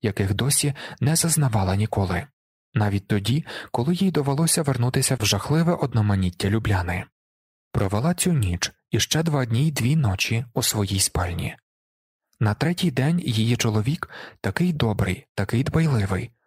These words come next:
викликав лікаря. Невже він справді не знав, що Зетка намагається знайти когось іншого, зрадити його, поміняти родинний затишок на сумнівну честь бути чиєюсь таємною коханкою,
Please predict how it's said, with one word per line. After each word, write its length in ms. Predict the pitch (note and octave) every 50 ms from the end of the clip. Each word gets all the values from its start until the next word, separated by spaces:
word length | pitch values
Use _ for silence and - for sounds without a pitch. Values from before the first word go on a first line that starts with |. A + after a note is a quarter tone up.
| _ _
викликав 520 | A#2+ G#2+ F#2+ - - G2 - - A2+ A2
лікаря. 460 | G2+ F#2+ - G2 F#2+ F#2+ F#2+ - - - _ _ _ _ _ _ _ _ _ _ _ _ _ _ _ _ -
Невже 320 | A2 G2 F2+ F#2 G#2+ C#3+
він 140 | D#3 F#3 F3
справді 480 | - - - A#2 A2+ A#2 B2 - C3
не 160 | A#2+ A#2 C3 C3+
знав, 400 | - - A2 F#2+ E2+ - - - - - - -
що 220 | - - A#2 G#2
Зетка 340 | G2+ A#2 - - - F3 E3
намагається 600 | D#3 D3+ D#3 D3 C3 A#2+ A2 A2 A2 - - A#2
знайти 400 | A2 - G2 G2 F#2+ - B2+ C3+
когось 400 | - - A2 A2 C#3+ D#3 - -
іншого, 520 | A#2+ G#2 F#2 - - F2+ F2+ F2+ E2+ - - _ - - - - -
зрадити 560 | - A#2 - - G2 G2 F#2+ G#2+ G#2+ - C#3 C#3
його, 380 | C#3+ C#3 B2 A2 F2+ - - - - - - - -
поміняти 540 | - A#2+ G#2+ A2 A2+ C3+ D#3+ E3+ - E3+ D3
родинний 440 | B2+ A#2+ B2 D3 E3 F3 E3+ F3 F3
затишок 580 | C#3 A#2+ A2 G#2 - A2 G#2+ - A2+ G#2+ - - - - - -
на 100 | A#2 A2
сумнівну 560 | - - A2+ A2 A#2+ D3+ E3+ E3+ F3 F3 F3
честь 460 | - - A2+ G2+ G#2+ - - - - - - - _
бути 320 | A2+ A#2 D3+ F3 - F3+
чиєюсь 520 | - - A#2+ G#2 G#2+ G#2+ A#2 B2 B2+ - -
таємною 540 | - A2 F#2+ G2 F#2 F#2 F#2 F#2+ F#2+ G2
коханкою, 640 | - - - - G#2+ F#2+ F2 F2 - F2+ - - -